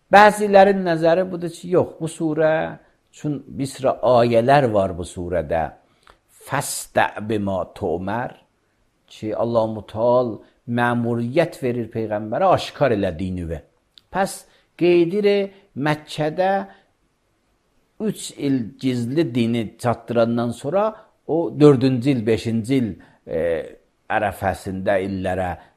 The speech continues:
surə o vaxt nazil olub, o ayəyə görə. "Fəstə bima tu'mər". Hər halda Məkki surədir. E,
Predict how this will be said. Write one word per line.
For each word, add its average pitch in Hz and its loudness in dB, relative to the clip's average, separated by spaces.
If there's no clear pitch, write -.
surə 131 2
o 135 4
vaxt 92 -2
nazil 78 -10
olub, 160 -4
o 135 2
ayəyə 90 -4
görə. 60 -14
"Fəstə 131 -4
bima 85 -6
tu'mər". - -14
Hər 240 2
halda 220 4
Məkki 156 -2
surədir. 170 0
E, - -10